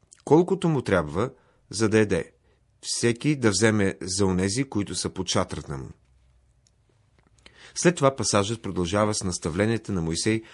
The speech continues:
по колко да се събира от това бяло, люспообразно нещо. Трябвало е да го събира ден за ден, според нуждите на всеки човек за деня.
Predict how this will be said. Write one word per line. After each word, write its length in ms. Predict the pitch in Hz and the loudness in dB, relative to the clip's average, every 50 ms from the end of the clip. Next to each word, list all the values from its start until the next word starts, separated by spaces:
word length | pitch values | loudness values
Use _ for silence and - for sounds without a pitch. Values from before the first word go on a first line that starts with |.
| - - | -16 -10
по 100 | - 110 | -8 2
колко 300 | - 123 120 120 120 127 | 6 6 6 6 4 0
да 80 | 120 117 | -2 -2
се 140 | - 117 107 | -2 -2 0
събира 360 | - - 90 90 104 101 104 | 0 0 2 2 2 2 2
от 100 | 95 - | 0 0
това 180 | - 104 104 | 0 0 0
бяло, 540 | 98 87 76 95 95 87 80 82 92 120 123 - - - - _ - | 0 0 0 0 2 2 2 0 0 -2 -4 -6 -12 -20 -12 _ 2
люспообразно 920 | 101 120 120 - - - 92 90 87 80 80 87 90 90 85 87 87 87 | 2 2 2 0 0 2 2 4 4 4 2 2 2 0 0 -2 -4 -2
нещо. 400 | 95 90 80 - - - - - - _ _ _ _ _ _ _ - - _ _ _ _ _ _ _ | -2 -2 -4 -6 -8 -10 -16 -20 -20 _ _ _ _ _ _ _ -20 -20 _ _ _ _ _ _ _
Трябвало 380 | - 123 131 127 123 127 131 131 | 2 2 2 4 4 6 6 6
е 40 | |
да 80 | 120 117 | 6 4
го 100 | 107 107 | 2 0
събира 380 | - - 101 98 120 123 123 117 | 0 0 2 4 4 4 4 4
ден 240 | 98 120 139 165 | 4 4 4 4
за 160 | 160 131 123 90 | 4 4 2 0
ден, 260 | 82 78 73 69 - - | 0 -4 -8 -10 -12 -12
според 400 | - - - - 98 95 92 - | -12 -8 -2 0 0 0 0 0
нуждите 380 | 104 101 98 101 95 - 101 95 | -2 -2 -2 -2 -2 -2 -2 -2
на 120 | 92 90 | -2 -2
всеки 260 | 87 - 101 92 104 | -2 -4 -4 -6 -6
човек 300 | - - 90 78 78 73 | -6 -6 -4 -4 -6 -6
за 100 | 82 80 | -8 -6
деня. 280 | 78 92 95 90 76 | -4 -2 -2 -2 -4